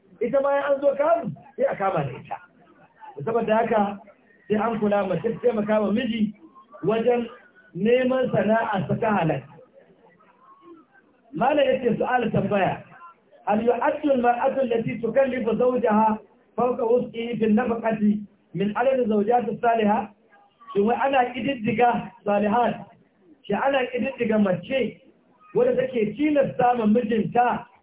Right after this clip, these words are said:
ya yi mata abu sama ga abin da bai iyawa wajen ciyarwa da wajen sutura?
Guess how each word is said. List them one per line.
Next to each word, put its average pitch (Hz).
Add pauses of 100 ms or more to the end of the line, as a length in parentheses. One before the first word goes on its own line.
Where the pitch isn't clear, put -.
(380)
ya 190
yi 226
mata 247
abu 240 (160)
sama 262
ga 208
abin 220
da -
bai 208
iyawa 226 (640)
wajen 220
ciyarwa 247 (440)
da 185
wajen 226
sutura? 269